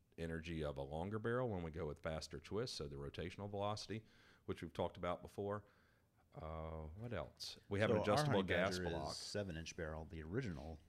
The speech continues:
Speaker 2: was shorter than that, right?
Speaker 1: Well, yes and no. There,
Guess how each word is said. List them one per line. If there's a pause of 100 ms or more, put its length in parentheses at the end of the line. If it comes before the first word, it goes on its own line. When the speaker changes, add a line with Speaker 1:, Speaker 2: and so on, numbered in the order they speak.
Speaker 2:
was
shorter
than
that, (560)
right? (1160)
Speaker 1:
Well, (1400)
yes
and
no. (120)
There,